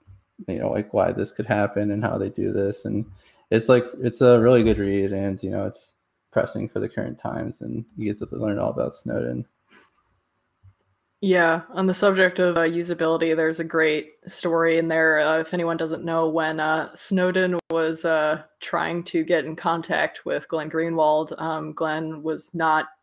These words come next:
Speaker 2: really using P G P at the time. And so, uh,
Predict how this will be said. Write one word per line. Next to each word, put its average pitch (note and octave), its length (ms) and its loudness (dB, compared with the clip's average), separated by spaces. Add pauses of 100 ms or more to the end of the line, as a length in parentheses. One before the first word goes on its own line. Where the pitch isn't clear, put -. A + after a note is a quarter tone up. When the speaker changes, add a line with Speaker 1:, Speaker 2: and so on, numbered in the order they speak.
Speaker 2:
really E3 260 0
using D#3 280 -4
P - 140 -6
G D3+ 120 -10
P D#3+ 180 -6
at D#3+ 80 0
the - 80 -10
time. D3 540 -2
And D#3 220 -6
so, D3+ 520 0
uh, F#3 340 -2